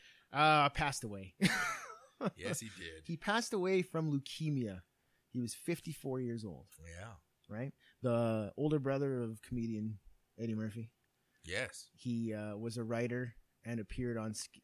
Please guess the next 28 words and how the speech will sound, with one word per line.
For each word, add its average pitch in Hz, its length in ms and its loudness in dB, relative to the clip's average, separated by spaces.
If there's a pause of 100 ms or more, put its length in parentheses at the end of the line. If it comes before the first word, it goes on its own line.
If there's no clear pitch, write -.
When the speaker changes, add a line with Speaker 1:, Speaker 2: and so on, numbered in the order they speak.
Speaker 1:
on 110 180 -4
sketches 117 640 -4
on 110 200 -6
The 101 80 -6
Chappelle 117 360 -2
Show. 113 400 -6
He 117 80 -8
was 113 140 -6
also 113 220 -4
a - 20 -4
comedian. 123 580 -2 (540)
He 143 80 -6
had 131 100 -2
a - 0 -
podcast. 113 540 -6
He 123 80 -8
was 120 100 -6
a, 123 60 -4
uh, 107 500 -6
director, 101 480 -10
I 104 60 -10
believe, 101 280 -8
as 98 100 -14
well. 101 240 -10 (1600)
Um, 104 580 -8 (300)
yeah, 123 200 -2 (160)
passed 120 280 -2
away. 110 240 -6